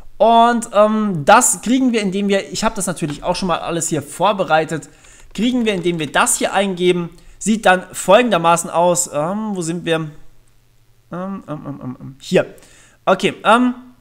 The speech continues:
wir haben hier das Zertifikat und zwar jetzt haben wir die komplette Kette uns runtergeladen. Und zwar einmal hier eben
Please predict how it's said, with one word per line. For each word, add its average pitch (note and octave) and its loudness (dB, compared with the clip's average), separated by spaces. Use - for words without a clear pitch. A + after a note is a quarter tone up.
wir F3+ 2
haben B3+ 4
hier B3+ 0
das G#3 0
Zertifikat G3+ 2
und F#3 -2
zwar F#3 6
jetzt F#3+ 0
haben A3 0
wir G#3+ -4
die F#3 -4
komplette F3+ 0
Kette C4+ 0
uns D#3+ -4
runtergeladen. C#3+ 2
Und G#3 -2
zwar G#3 4
einmal G#3+ 2
hier G#3 -4
eben F3 0